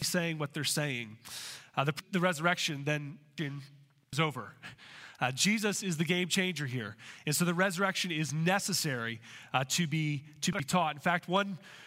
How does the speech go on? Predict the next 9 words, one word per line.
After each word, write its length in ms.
one 160
theologian's 520
doctrine, 720
as 380
it 200
attacked 680
the 80
status 560
quo 500